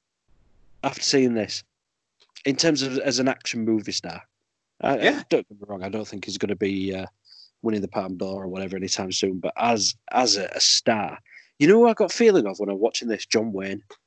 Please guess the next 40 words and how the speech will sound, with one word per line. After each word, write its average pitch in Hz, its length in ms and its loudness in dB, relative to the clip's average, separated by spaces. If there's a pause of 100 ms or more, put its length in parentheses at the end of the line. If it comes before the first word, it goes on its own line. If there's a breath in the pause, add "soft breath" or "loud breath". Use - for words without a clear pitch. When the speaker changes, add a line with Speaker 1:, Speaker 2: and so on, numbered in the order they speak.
(300)
Speaker 1:
Was 117 140 -2
he 127 40 -6
trying 151 220 0
to 156 60 0
get, - 320 -2
get - 180 -6
that - 140 -6
across, - 280 -6
do - 80 -2
you 101 60 0
think? 85 320 -6
Or 87 240 -8 (220)
Speaker 2:
Uh, 240 80 -8
prob-, 320 340 2 (160)
but 247 140 -8
yeah, 277 420 -2
probably 247 380 2
a 127 80 -4
little 175 320 -6
bit. - 260 -2 (140)
I 156 40 -4
mean, 160 340 4
Speaker 1:
there 156 100 2
was 147 160 6
a, 147 160 2 (360 loud breath)
a 139 80 4
lot 151 320 8
of 120 140 0
the 120 140 4
gunslinger 120 800 2
that's - 600 -2
come 120 220 0
into 117 280 -2
town 113 480 0
on 107 100 -4
his 101 280 -6
rig, 101 340 0
on 98 120 -2
his 92 120 -6
horse, 104 680 -4